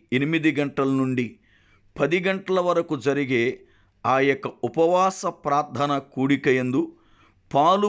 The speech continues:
పొందవచ్చని ప్రభువు పేరట మీకు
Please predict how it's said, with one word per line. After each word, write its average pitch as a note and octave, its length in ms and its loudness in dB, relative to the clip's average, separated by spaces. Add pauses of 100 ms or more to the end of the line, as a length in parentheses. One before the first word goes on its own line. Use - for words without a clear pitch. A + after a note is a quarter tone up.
(160)
పొందవచ్చని D#3 800 -2 (440)
ప్రభువు C3 340 2 (120)
పేరట C3 360 -2 (760)
మీకు B2+ 500 0